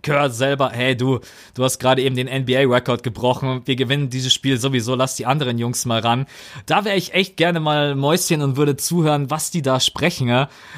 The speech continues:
Weil, also ich weiß nicht, in der Situation, ich glaub, ich wär so heiß, ich würde weiterspielen wollen.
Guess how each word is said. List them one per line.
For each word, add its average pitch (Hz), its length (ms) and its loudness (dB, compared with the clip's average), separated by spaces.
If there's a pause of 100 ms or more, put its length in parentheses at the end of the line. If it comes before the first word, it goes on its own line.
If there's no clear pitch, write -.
(100)
Weil, 131 380 -4 (100)
also 139 240 -4
ich 135 160 -4
weiß 180 200 2
nicht, 170 100 0
in 165 100 4
der 160 140 2
Situation, 156 560 -2
ich 131 120 -8
glaub, 127 180 0
ich 123 120 -4
wär 123 140 2
so 135 300 0
heiß, 151 200 0
ich 120 160 -8 (160)
würde 123 340 -2
weiterspielen 117 720 0
wollen. 117 360 2